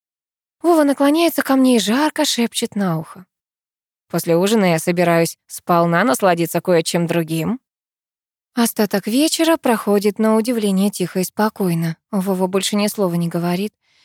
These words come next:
Когда я беру что-то жирное, солёное или сладкое, особенно сладкое. А ещё мне безумно хочется пить. Пью то воду, то фреш, который принесли специально для меня.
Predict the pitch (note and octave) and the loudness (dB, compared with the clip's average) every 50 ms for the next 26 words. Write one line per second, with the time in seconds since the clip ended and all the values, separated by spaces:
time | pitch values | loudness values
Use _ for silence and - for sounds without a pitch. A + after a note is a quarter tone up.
0 | _ _ _ - G#3+ G3+ G3 G3+ G3+ G3 G3+ F#3+ F#3+ G#3 G#3 G#3+ G#3 - - G#3+ | _ _ _ -4 -2 0 2 4 4 4 2 2 2 0 2 0 -2 0 -2 -2
1 | G3 - G3+ G3+ G3 A3 A#3+ B3 G#3+ G3+ F#3+ F#3+ F#3 - F#3 F3+ G3 G#3 G#3+ G#3 | 0 2 2 2 2 2 2 2 2 0 0 -2 -2 0 -2 0 0 0 0 0
2 | F#3 F3 F3 E3+ E3+ E3+ E3 - G#3 G#3+ G#3+ - _ _ - G3 F#3+ F#3+ _ _ | 0 -2 -2 -2 -4 -6 -6 -4 -4 -4 -4 -4 _ _ -16 -16 -16 -16 _ _
3 | _ _ _ - G#3 F#3+ - A3 G3 F#3+ F3+ F3+ F3 - - F#3 E3+ - _ - | _ _ _ -6 -4 -2 -2 -2 0 0 0 0 -2 -2 -4 -6 -6 -8 _ -10
4 | F3+ E3+ E3+ - _ _ _ _ _ _ _ _ _ _ - - B3+ B3+ - - | -10 -10 -10 -10 _ _ _ _ _ _ _ _ _ _ -2 0 2 2 2 2
5 | D#4 C#4+ C4+ C4 A3+ B3+ A#3+ C4+ D4+ C#4 B3 - - B3 - A#3 A3 - - B3+ | 2 2 2 2 0 -2 0 2 2 2 2 2 0 -2 -2 -2 -4 0 -2 -2
6 | A#3 - - G3+ F#3 F3 - - _ _ _ _ _ _ _ _ _ _ _ _ | -2 0 -2 -4 -4 -4 -6 -12 _ _ _ _ _ _ _ _ _ _ _ _
7 | - E4+ F4 E4+ C#4 - A3+ G#3+ G#3 A3 C#4 E4 D#4+ A3+ A3+ G3 - G#3 F#3 F3+ | 0 2 4 4 2 4 2 2 2 2 2 2 2 2 0 -2 -2 -4 -4 -4
8 | - - B3+ C#4 D4+ D#4 C4+ - - - G#3+ - G#3+ G3+ G3+ G3 F#3+ - G3 G3 | -4 -2 0 2 4 2 2 0 -2 -4 -2 0 0 0 0 0 0 0 -2 -2
9 | G3+ G#3 - G#3+ G3 - - G#3+ G3 - - G#3+ G3+ F#3+ F#3 F#3 F3+ F3+ F#3 G3 | -2 -2 -2 -2 -4 -4 -4 -8 -6 -2 0 2 2 2 2 0 -2 0 0 0
10 | G3+ G#3 G3+ G3 F#3 F3 | 0 0 0 0 -2 -4